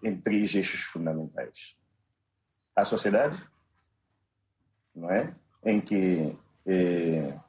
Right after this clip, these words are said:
estão inseridos a juventude, os idosos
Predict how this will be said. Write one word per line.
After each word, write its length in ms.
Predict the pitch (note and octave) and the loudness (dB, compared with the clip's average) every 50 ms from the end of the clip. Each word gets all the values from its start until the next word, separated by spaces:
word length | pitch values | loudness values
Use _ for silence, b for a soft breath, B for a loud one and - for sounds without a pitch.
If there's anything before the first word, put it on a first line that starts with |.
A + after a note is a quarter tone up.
| _ _ _ _ _ _ _ _ _ _ _ _ _ _ _ _ _ _ _ _ | _ _ _ _ _ _ _ _ _ _ _ _ _ _ _ _ _ _ _ _
estão 340 | - - - B2+ A2+ A2+ A2+ | -8 0 2 2 4 4 2
inseridos 760 | G#2+ - - A2 G2+ G2+ G#2 G2+ E2+ D#2+ D2+ - - - - _ _ _ _ _ _ _ _ _ _ | 0 0 0 0 0 2 0 0 -2 -4 -8 -10 -14 -18 -18 _ _ _ _ _ _ _ _ _ _
a 100 | G2 G#2+ | -2 0
juventude, 800 | G2 G2 G#2 G2 G#2+ G2+ F#2+ - A#2+ A#2 G#2 F2 D#2 - - _ _ _ _ _ _ _ _ _ _ _ _ _ _ _ | 0 0 0 0 0 0 -2 -2 -2 -4 -4 -4 -6 -12 -16 _ _ _ _ _ _ _ _ _ _ _ _ _ _ _
os 160 | - A2+ G#2+ G#2+ | -10 -4 -2 0
idosos 760 | A#2 A2+ A#2 G#2+ G2+ F#2+ D#2+ D2+ D2+ D2+ - - - - | 2 2 4 4 2 2 0 -4 -8 -8 -10 -12 -14 -18